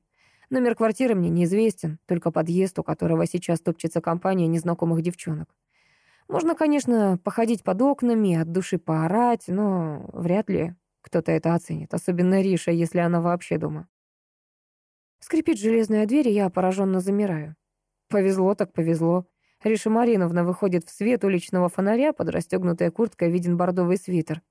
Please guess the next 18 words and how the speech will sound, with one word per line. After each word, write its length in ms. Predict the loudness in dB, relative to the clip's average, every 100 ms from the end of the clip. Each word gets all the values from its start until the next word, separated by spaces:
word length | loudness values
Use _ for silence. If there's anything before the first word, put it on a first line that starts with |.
| -2
незавязанные 640 | 0 2 2 2 0 0
шнурки 300 | 0 -4 -4
ботинок 460 | -2 -2 -2 -4 -2
болтаются 500 | -2 0 0 0 -2
под 160 | -4
ногами, 380 | 0 0 -2 -4
точно 320 | -8 -8 -2
маленькие 440 | 0 2 0 -2 -4
хлысты. 480 | -2 -2 -2 -12 -14 _ _ _ _ _ _ -4
Она 200 | 0 0
разводит 420 | 2 0 0 0
руки 240 | -2 -2
в 60 | -8
стороны 580 | -2 0 2 2 2 2
и 60 |
улыбается, 640 | 2 2 2 0 0 0 -4
останавливаясь 800 | -2 0 0 2 2 2 0 0
перед 340 | 0 0 -2